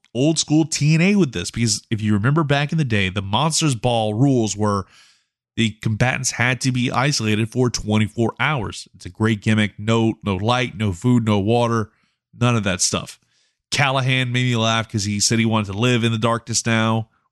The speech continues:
which was great. The whole thing with Moose, he struggled with the adjustment to the light in the early going of the match. Callahan took advantage from the jump, started beating Moose with the baking sheets. Then Moose responded with a trash can lid,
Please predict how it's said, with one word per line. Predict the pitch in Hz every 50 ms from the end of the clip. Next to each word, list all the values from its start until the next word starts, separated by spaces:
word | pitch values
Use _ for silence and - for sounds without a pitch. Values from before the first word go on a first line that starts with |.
| _
which | - 107 95 98
was | 95 92
great. | - - 113 117 113 107 - _ _ _ _ _ _ _ _ _ _
The | - 110
whole | 107 107
thing | 95 104 101
with | 98 95
Moose, | 101 113 131 131 120 -
he | 110 107
struggled | - - - - 127 120 120 120
with | 113
the | 110 104
adjustment | 101 101 101 113 113 107 - 113 101
to | - 80
the | 101
light | 104 107 113 113 117 -
in | 76 92
the | 95 95
early | 95 90 90 85
going | 85 92 98 98 123 123 123 123 120
of | 120
the | 117 113
match. | 113 113 113 113 113 110 - - _ _ _ _ _ _ _ _ _ _
Callahan | - 104 107 107 110 110 107 110 110
took | 107 - 120 104
advantage | 107 95 90 107 104 107 110 107 101 - - - _
from | _ _ - 120 110 107 107 98 101 - -
the | 87
jump, | 87 85 90 104 117 117 113 92 - - _ _ _ _ _ _ _ _
started | - - 117 110 101 90 87 87 _
beating | - 120 120 110 117 117
Moose | 117 117 120 120 110 -
with | 107 98 82 - _ _ _ _ _ _ _ _ _ _
the | - 101 - _
baking | - 123 127 120 - - 123 120
sheets. | 110 - - 123 123 117 117 113 - - - - _ _ _ _ _ _
Then | - 107 107
Moose | 110 123 123 - -
responded | 107 - - 120 113 113
with | 110 98
a |
trash | - - 120 117 117 113 -
can | - - 117 113
lid, | 113 117 117 120 113 110 - -